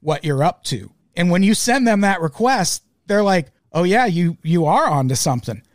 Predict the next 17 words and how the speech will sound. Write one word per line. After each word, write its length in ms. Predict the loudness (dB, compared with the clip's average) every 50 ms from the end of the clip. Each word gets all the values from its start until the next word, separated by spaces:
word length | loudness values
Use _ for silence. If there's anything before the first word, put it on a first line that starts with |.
| _ _ -4
And 140 | -2 0 2
what 160 | 2 0 0
happens 480 | -2 0 0 0 0 0 -2 -2 -2
to 100 | -2 -2 0
her 320 | 0 2 2 2 2 0 0
is, 220 | 0 0 0 0
one, 580 | 0 0 0 0 0 0 0 0 0 0 -2 -4 -6
they 160 | -4 -4 -4
fight 380 | -4 -2 -2 0 0 -2 -4 -6
those 220 | -4 -4 -2 -2
requests 640 | -2 -4 -4 -2 0 0 0 0 0 -2 -4 -4 -4 -2
a 60 | 0
whole 180 | 0 0 0
bunch, 480 | 0 0 0 0 -2 -2 -6 -6 -8 -8 _ _ _ _ -6
but 140 | -6 -2 0
then 160 | 0 2 2
eventually 880 | 2 2 2 0 0 0 0 0 -2 0 0 0 0 0 0 -2 -4